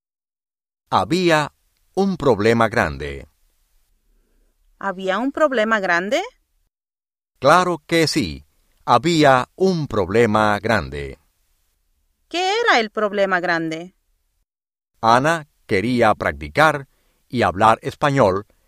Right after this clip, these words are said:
Speaker 1: pero ella no quería ir a la escuela. ¿Cuál era el problema grande?
Speaker 2: Ana quería practicar y hablar español, pero ella no quería ir a la escuela.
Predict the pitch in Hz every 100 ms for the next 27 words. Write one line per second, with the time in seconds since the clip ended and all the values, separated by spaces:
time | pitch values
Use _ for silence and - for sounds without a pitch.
0 | _ _ 156 135 143 175 147 156 127 123
1 | 156 - 98 123 139 131 - 127 110 107
2 | 131 110 101 98 98 - 98 69 67 65
3 | - _ _ _ _ _ _ _ _ _
4 | _ _ _ _ _ _ _ _ _ _
5 | - 196 214 185 151 127 117 107 92 -
6 | 127 104 113 104 92 107 98 95 78 73
7 | 87 92 110 95 185 _ _ _ _ _
8 | _ _ _ _ _ _ _ _ _ -
9 | 180 175 185 269 - _ _ _ 247 208
10 | 190 - 214 - 226 - 330 226 226 _
11 | _ 233 226 226 214 220 - 226 269 311
12 | 190 190 _ _ _ _ - 180 180 196
13 | 226 214 180 196 226 - 214 202 190 240
14 | 214 175 175 175 - 226 202 165 160